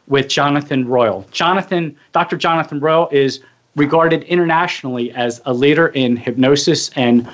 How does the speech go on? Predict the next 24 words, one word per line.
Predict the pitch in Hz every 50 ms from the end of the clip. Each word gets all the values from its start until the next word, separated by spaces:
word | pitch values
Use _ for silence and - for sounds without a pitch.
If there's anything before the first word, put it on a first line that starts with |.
| - - _ _
mind | - 131 131 123 - 156 160 -
control | 147 131 - - 123 113 117 -
techniques. | - - 143 135 - 180 185 180 - - - - - - - _ _ _ _ _ _ _ _ _ - _ _
His | - 165 151 151 -
film, | - - 196 190 180 160 147 143 139 143 - _ _ _ -
Extreme | 135 135 - - - 170 165 165 156
Danger, | 135 156 143 143 147 151 135 156 151 156 147 - -
Extreme | 127 120 - - - 156 143 143 123
Hypnosis, | 139 135 135 139 147 151 143 - - 123 - -
and | 127 120 120 120
book | 151 143 - 151
of | 143
the | 139 127
same | - - 143 135 135 139
name | 151 160 151 139 135 - - - - - _ _ _ _ _ _ _ _ _ _ -
expose | 165 165 - - - 185 185 180 180 185
how | - 165 156 156 151 151 - -
hypnosis | - 160 123 135 151 160 156 - 175 147 - -
and | - 143 135 135 120
brainwashing | 139 143 156 165 170 156 135 123 117 - - 120 117
techniques | - 123 117 - 127 127 135 131 - - - - - - -
are | 135 139
used | 127 120 135 135 147 143 147 - 147
in | 135 127 127 123 117